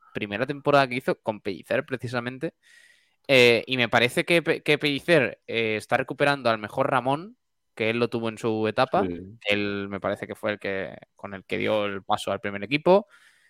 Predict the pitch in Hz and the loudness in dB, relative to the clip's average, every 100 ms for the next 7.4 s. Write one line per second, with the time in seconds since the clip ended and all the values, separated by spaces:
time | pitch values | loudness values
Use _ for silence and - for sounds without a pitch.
0 | _ - 123 117 113 110 - 120 135 135 | _ 2 6 6 6 4 4 6 8 8
1 | 135 131 131 131 131 131 131 127 131 131 | 6 6 6 4 4 2 0 2 2 2
2 | 127 127 127 - 127 123 127 127 127 127 | 2 2 0 0 2 2 2 2 2 2
3 | 127 131 113 117 123 - 123 120 127 143 | 0 2 2 2 0 4 4 4 2 2
4 | 190 - _ _ _ _ _ 123 123 120 | 2 -4 _ _ _ _ _ 4 6 6
5 | 117 113 113 117 110 117 123 123 123 120 | 6 6 4 4 2 4 4 4 4 4
6 | 117 107 131 - 131 123 120 120 120 127 | 0 2 2 2 0 4 4 2 -2 -2
7 | 120 143 208 208 | -2 -2 2 0